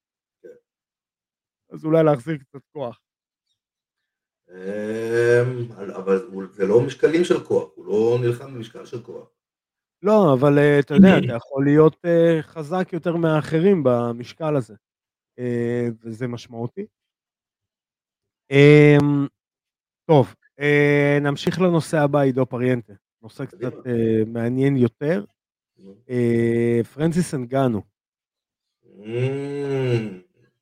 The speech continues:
Speaker 2: אמ, נ-, אני אתן את הפרומו, ואז, אה,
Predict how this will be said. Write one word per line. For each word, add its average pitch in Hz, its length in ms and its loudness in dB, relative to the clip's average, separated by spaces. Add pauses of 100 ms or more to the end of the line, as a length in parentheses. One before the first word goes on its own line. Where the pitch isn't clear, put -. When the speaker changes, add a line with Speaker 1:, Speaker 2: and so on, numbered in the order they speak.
(420)
Speaker 2:
אמ, 156 1080 8 (180)
נ-, 151 100 -8
אני 151 460 2
אתן 185 340 0
את 170 100 -4
הפרומו, 220 680 6
ואז, 147 540 2
אה, 120 880 0